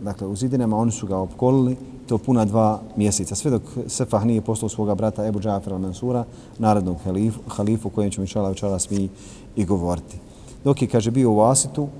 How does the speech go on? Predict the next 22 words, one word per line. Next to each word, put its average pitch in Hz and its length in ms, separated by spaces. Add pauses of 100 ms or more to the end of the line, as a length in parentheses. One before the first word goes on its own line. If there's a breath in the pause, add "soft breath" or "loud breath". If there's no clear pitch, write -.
(400)
i 120 200 (180)
u-, 113 180
držao 123 280
opkoljenju 117 440
Ebu 110 280 (520)
Hubeiru 120 360
ili 104 140
Ebu 110 220 (220)
Hebiru. 107 360 (1000 loud breath)
Kaže, 160 360 (360)
pa 131 100
je 127 220
na 131 120
tom 147 200
svom 151 220
pohodu 143 400
iz 113 120
Harana 123 360
prošao 123 300
ka-, 117 180 (120)
kraj 110 240
Kirkisije 139 720